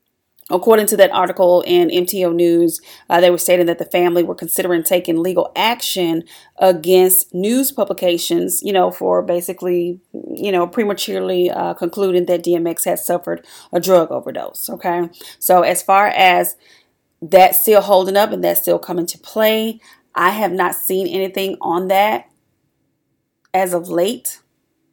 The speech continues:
but we'll have to, you know, wait and keep our eyes peeled on that. But one thing is for sure by this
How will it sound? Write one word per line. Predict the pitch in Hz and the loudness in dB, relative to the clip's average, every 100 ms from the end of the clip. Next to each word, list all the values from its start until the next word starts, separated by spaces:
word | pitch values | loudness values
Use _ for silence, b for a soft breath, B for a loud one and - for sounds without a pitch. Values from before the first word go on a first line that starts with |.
| _ _ | _ _
but | - 185 | -8 -2
we'll | 185 | 0
have | 175 170 170 | 0 -4 -4
to, | 180 175 170 - | -2 -2 -4 -6
you | 190 | -4
know, | 165 | -2
wait | 160 170 175 | -2 -2 -2
and | 175 170 175 175 - _ _ _ _ _ _ - - - | -4 -4 -6 -8 -20 _ _ _ _ _ _ -16 -16 -10
keep | 233 226 | -4 -2
our | 180 | -2
eyes | 170 175 175 | 0 -2 -2
peeled | - 202 175 170 | -4 -2 -2 -2
on | 165 156 | -6 -2
that. | 185 160 - _ _ _ _ _ _ _ _ _ _ _ _ _ _ - - | -2 -2 -6 _ _ _ _ _ _ _ _ _ _ _ _ _ _ -20 -2
But | 185 | 0
one | 175 190 | 2 0
thing | 240 | -2
is | 302 - | -2 -4
for | |
sure | - - 175 165 175 226 _ _ _ _ _ | -6 -4 -2 -2 -4 -8 _ _ _ _ _
by | 175 175 175 175 170 - | 0 2 4 2 -2 -8
this | 160 180 175 170 - | -2 2 2 0 -4